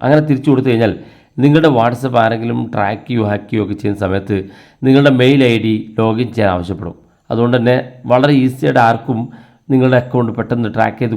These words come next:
കൊണ്ടുപോകാൻ സാധിക്കില്ല. നിങ്ങളുടെ മെയിൽ ഐ ഡി കൂടി കയ്യിലുണ്ടെങ്കിലേ അവർക്കത് സാധിക്കുള്ളൂ. അപ്പോൾ ആ ഒരു ഫീച്ചറാണ് WhatsApp സെക്യൂരിറ്റി ഭാഗത്ത് കൊണ്ടുവന്നിരിക്കുന്നത്.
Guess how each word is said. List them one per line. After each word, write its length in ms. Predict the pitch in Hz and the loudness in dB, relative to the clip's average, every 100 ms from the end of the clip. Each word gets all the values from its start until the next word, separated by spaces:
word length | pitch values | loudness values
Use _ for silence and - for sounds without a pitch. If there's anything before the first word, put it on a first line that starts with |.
| 104 | -4
കൊണ്ടുപോകാൻ 420 | 104 107 98 104 - | -4 -4 -2 -4 -4
സാധിക്കില്ല. 360 | 90 90 107 85 - - _ _ | -6 -6 -8 -10 -10 -20 _ _
നിങ്ങളുടെ 280 | 117 117 120 113 | 0 2 2 2
മെയിൽ 120 | 117 127 | 2 2
ഐ 20 | 117 | 2
ഡി 80 | 110 | 0
കൂടി 100 | 107 - | -2 -2
കയ്യിലുണ്ടെങ്കിലേ 540 | 104 110 104 95 107 - - | -2 0 -2 -2 -4 -6 -4
അവർക്കത് 340 | 113 - 110 107 | -4 -2 -8 0
സാധിക്കുള്ളൂ. 440 | 113 101 98 85 78 - - _ | 0 0 -4 -10 -10 -18 -20 _
അപ്പോൾ 120 | - 117 | 0 2
ആ 20 | 147 | 4
ഒരു 100 | 165 151 | 2 2
ഫീച്ചറാണ് 420 | 131 131 139 127 120 | -2 2 2 2 0
WhatsApp 360 | 113 - 113 110 - | -2 -4 -10 -10 -12
സെക്യൂരിറ്റി 460 | - 120 110 117 104 | -6 -4 -4 -4 0
ഭാഗത്ത് 320 | 101 95 - 95 - - _ - | 0 0 -6 -10 -10 -20 _ -2
കൊണ്ടുവന്നിരിക്കുന്നത്. 640 | 113 110 101 90 92 80 | 0 2 2 -2 -4 -10